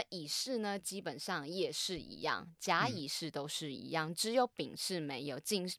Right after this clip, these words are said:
Speaker 1: 丙式它就是只是，它只能赔所谓的车对车的碰撞。
Speaker 2: 就丙式一定是要有事故就对了。
Speaker 1: 对，对，有事故。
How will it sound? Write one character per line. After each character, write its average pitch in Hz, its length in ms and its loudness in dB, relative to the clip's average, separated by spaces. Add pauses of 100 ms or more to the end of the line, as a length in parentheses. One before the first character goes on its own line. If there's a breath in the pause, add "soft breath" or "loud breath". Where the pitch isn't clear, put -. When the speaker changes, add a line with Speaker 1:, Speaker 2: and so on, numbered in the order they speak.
Speaker 1:
丙 170 200 4
式 240 200 2
它 214 180 0
就 214 140 -2
是 202 160 -4
只 - 180 -6
是， 170 240 0 (440 loud breath)
它 240 120 0
只 156 180 -2
能 135 180 -6
赔 147 200 -6
所 139 160 -4
谓 147 140 -2
的 139 100 -6
车 147 280 -4
对 139 160 -4
车 131 200 -6
的 - 120 -10
碰 - 280 -10
撞。 - 240 -4 (300)
Speaker 2:
就 - 100 0
丙 156 240 0
式 156 160 -4
一 131 80 -6
定 139 240 0
是 147 220 -2
要 135 180 2
有 113 380 -6
事 135 320 -2
故 117 240 -4
就 107 140 -4
对 - 120 -4
了。 170 160 4
Speaker 1:
对， - 20 -
对， 165 200 0
有 139 140 -4
事 151 240 -4
故。 143 280 -4